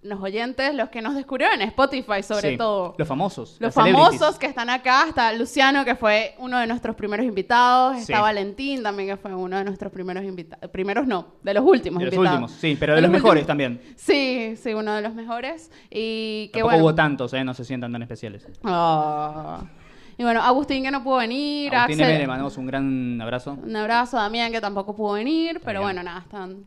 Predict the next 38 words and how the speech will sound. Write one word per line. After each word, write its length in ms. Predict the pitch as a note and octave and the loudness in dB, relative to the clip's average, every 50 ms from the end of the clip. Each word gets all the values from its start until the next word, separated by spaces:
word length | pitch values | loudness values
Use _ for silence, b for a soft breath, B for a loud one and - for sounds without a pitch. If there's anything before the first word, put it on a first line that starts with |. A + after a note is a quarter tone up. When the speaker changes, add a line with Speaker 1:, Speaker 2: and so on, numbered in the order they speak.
| _ | _
Speaker 1:
con 140 | - G#3+ G3+ | -16 -14 -12
nosotros 580 | G3+ G3 - G#3 G3 F#3+ G3 G#3 G#3 G#3 - _ _ | -12 -12 -10 -12 -12 -10 -10 -12 -12 -14 -18 _ _
en 140 | - G#3 G3 | -18 -14 -14
nuestros 360 | G3 F#3 - - G3 G3 F#3+ | -14 -14 -12 -12 -12 -12 -12
corazones. 640 | _ - F#3+ F#3 F#3+ F3+ - F#3+ E3+ F3 F3+ F3+ - | _ -12 -10 -10 -10 -10 -10 -12 -12 -12 -14 -16 -18
Speaker 2:
Sí. 360 | - - - B2 A#2 A#2+ - - | -16 -10 -8 -8 -8 -8 -12 -14
Speaker 1:
Y 220 | - G#3 G3+ G3 | -12 -8 -8 -6
no 100 | G3 F#3+ | -6 -6
los 80 | F#3+ A3 | -8 -8
extrañamos 460 | A#3+ A#3 B3+ A#3+ B3 C#4+ E4 F4+ D#4 | -10 -10 -12 -10 -10 -8 -8 -10 -10
porque 180 | B3 A3+ - G#3+ | -10 -10 -10 -10
eso 140 | G#3+ A#3+ | -8 -8
significa 440 | A3 C4 A#3+ A#3 - C#4+ C#4+ D#4 D#4 | -8 -6 -6 -6 -6 -6 -6 -6 -8
que 220 | - C4 C4 C#4+ C#4+ - | -6 -4 -4 -4 -4 -6
más 180 | A#3 G#3+ G#3+ | -6 -6 -4
birra 320 | G#3 G3+ G3 G3 G#3 G#3+ - | -4 -4 -4 -4 -6 -10 -10
y 100 | - F#3+ - | -10 -12 -10
comida 400 | F3+ F3+ F3+ D#3+ D#3+ D#3+ D#3+ D#3+ | -8 -8 -8 -8 -8 -10 -10 -10
para 160 | E3+ E3+ E3 | -10 -6 -4
Speaker 2:
Bien. 160 | C#3 C3 B2 | -4 -4 -4
Speaker 1:
nosotros. 340 | E3+ D#3+ - D#3 D#3+ - - - | -4 -6 -8 -12 -14 -16 -10 -6
Speaker 2:
Y 340 | A3+ D4 - - E4+ D#4+ F3+ | -6 -4 0 0 2 4 6
vamos 220 | E3+ F3+ F3 E3+ | 6 6 6 4
a 20 | F3+ | 2
hacer 160 | D#3+ F#3+ F3+ | 2 0 0
como 140 | F3+ F3 F3 | 2 2 2
un 100 | F3+ F3+ | 2 4
in 100 | F3+ F3+ | 2 2
memoriam 540 | F3 E3+ E3 E3+ F3 F3+ F3+ F#3 F#3 F3 | 2 2 2 2 2 2 2 0 -2 -2
de 60 | D#3 D3+ | -4 -6
invitados 320 | C#3+ D3 C#3 D#3+ D3+ D#3+ | -6 -6 -4 -4 -4 -2
que 80 | D#3 D3+ | -2 -4
no 80 | D3 | -4
vinieron, 320 | D3 D3+ D#3+ D#3 C#3+ C#3 B2+ | -4 -4 -2 -2 -2 0 0
pero 180 | - B2+ C3 | 0 0 2
no 140 | C#3 D3+ D3+ | 4 4 6
da. 160 | D#3 D3+ D3 | 6 6 6
Speaker 1:
<laughs> 1200 | - - - - - A4 G4+ A#4 - - G#4 G4+ G#4 - F#4 G4+ G#4 - C#4 C#4 C4 C4+ - - | 4 2 -2 -2 -2 -2 -2 0 0 2 2 2 2 2 2 0 0 0 -2 -4 -6 -6 -10 -12